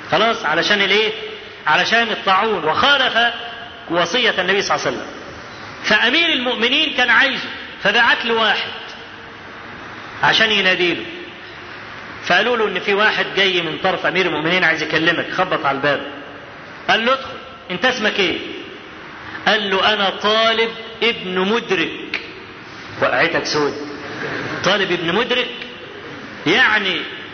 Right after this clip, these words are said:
طلبه فأدركه. قال: "ما أظنني إلا ميت"، ومات. يعني ما طلعش من الفيوم، ما لحقش يرجع. يعني شوف الايه، شوف الاسم، حصل نوع من الصدمة عنده. طالب ابن مدرك، يبقى هو هربان من الطاعون، يبقى طلبه الطاعون فأدركه،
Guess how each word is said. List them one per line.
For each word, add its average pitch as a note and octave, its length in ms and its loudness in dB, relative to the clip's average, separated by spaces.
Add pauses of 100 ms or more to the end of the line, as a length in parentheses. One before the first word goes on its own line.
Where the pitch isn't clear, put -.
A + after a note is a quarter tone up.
طلبه A#3 680 4
فأدركه. G#3+ 680 2 (160)
قال: A#3 340 4
"ما A3 280 4
أظنني G#3 600 2
إلا F#3+ 260 2
ميت"، D#3 460 0
ومات. A#3 440 2 (840)
يعني A3 300 6
ما A3 80 4
طلعش B3 340 4
من A3+ 80 0
الفيوم، F3+ 440 2 (680)
ما D3+ 140 6
لحقش A#3+ 340 2
يرجع. G#3 340 2 (580)
يعني F#3 180 4
شوف A#3 200 0
الايه، A#3 260 4
شوف A3+ 200 0
الاسم، A#3 320 2 (840)
حصل A#3 420 4
نوع B3+ 240 4
من A3 180 2
الصدمة G#3+ 480 2
عنده. G3+ 440 4
طالب A#3 320 2
ابن G3+ 240 0
مدرك، C#4 440 0 (380)
يبقى G3 220 2
هو B3 140 4
هربان G#3+ 360 2
من A3+ 80 -2
الطاعون، A#3 460 2
يبقى A#3 260 4
طلبه A#3 340 4
الطاعون A#3+ 600 2
فأدركه، G3 540 2